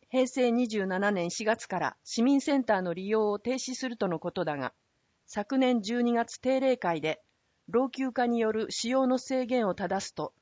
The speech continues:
状況により判断すると答弁があった。方針変更の経緯は？副市長、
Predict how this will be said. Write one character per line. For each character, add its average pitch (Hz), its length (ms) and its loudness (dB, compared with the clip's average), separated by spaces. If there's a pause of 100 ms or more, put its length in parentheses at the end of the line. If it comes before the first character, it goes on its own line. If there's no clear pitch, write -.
(160)
状 220 180 6
況 247 240 2
に 233 100 2
よ 226 120 0
り 220 100 -4
判 247 240 0
断 196 160 2
す 196 100 -6
る 180 120 -8
と 170 100 0
答 214 220 0
弁 151 200 0
が 143 120 0
あ - 20 -2
っ 156 80 -8 (120)
た。 - 120 -8 (800)
方 247 140 2
針 240 280 0
変 220 240 -2
更 226 200 0
の 220 100 0
経 214 240 -2
緯 139 160 -4
は？ 135 180 -6 (1200)
副 254 200 -6
市 - 120 -6
長、 160 320 -8